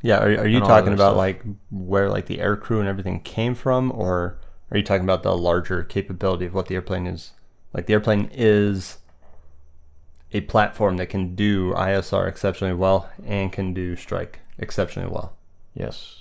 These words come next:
Speaker 1: Okay.
Speaker 2: Well, no. What I'm saying, yes, that's true. What I'm saying is that
Speaker 1: You're not saying that we have a bunch of R C one thirty-five pilots and a bunch of F sixteen pilots, 'cause that happened for a long time, and
Speaker 2: No,
Speaker 1: a lot of people
Speaker 2: that,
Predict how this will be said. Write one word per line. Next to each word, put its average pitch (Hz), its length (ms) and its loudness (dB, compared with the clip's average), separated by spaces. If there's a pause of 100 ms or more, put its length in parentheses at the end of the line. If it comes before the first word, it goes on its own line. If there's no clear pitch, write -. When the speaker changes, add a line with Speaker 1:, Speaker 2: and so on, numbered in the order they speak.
Speaker 1:
Okay. 98 240 2 (640)
Speaker 2:
Well, 117 300 8
no. 92 480 2
What 120 160 2
I'm 110 160 4
saying, 127 320 0 (120)
yes, 123 280 2
that's - 240 -4
true. 87 480 -2 (400)
What 110 100 0
I'm 101 120 0
saying 110 320 2
is 95 220 -2
that 95 340 -2 (100)
Speaker 1:
You're 123 120 4
not 104 140 4
saying 107 160 4
that 98 80 -2
we 98 100 2
have 101 120 4
a 92 40 4
bunch 101 200 4
of 104 80 0
R 107 120 6
C 107 140 -4
one 98 200 2
thirty-five 95 560 2
pilots 104 460 4
and 92 340 -4
a 107 80 -6
bunch 95 220 2
of 95 120 -4 (180)
F 110 120 -2
sixteen - 460 4
pilots, - 460 -2 (800)
'cause 98 120 -4
that 107 140 8
happened 98 340 2
for 107 100 0
a 98 40 4
long 92 180 2
time, 92 240 -2
and 180 80 0
Speaker 2:
No, 151 140 6
Speaker 1:
a - 60 -2
lot 107 220 6
of 107 60 -4
people 107 180 -2
Speaker 2:
that, 120 60 -8